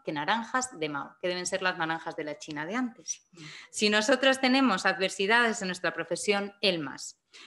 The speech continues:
Cuenta que en una ocasión esta escena conmovedora". Ah, esta es la que os he contado. Cuando la chica se, ah, otra distinta, perdón. Cuando la chica se fue al mercado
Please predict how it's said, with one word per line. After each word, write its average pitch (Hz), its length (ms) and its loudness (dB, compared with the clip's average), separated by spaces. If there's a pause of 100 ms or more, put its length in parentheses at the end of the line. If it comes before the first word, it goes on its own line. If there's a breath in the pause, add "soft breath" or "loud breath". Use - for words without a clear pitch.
Cuenta 247 360 4
que 185 80 -4
en 185 80 -2
una 233 140 4
ocasión 233 460 0
esta 220 220 0
escena 190 340 -2
conmovedora". 160 720 -4
Ah, 196 140 4
esta 190 160 -2
es 214 80 0
la 196 100 4
que 190 80 -4
os 180 100 -4
he 185 80 -6
contado. 156 300 -6
Cuando 160 180 -4
la 165 140 -2
chica 220 320 0
se, - 180 -4
ah, 226 200 4
otra 240 240 0
distinta, - 480 -6
perdón. 160 400 -8
Cuando 185 200 2
la 180 160 2
chica 247 220 0
se 214 140 -4
fue 226 160 2
al 233 80 2
mercado 202 540 0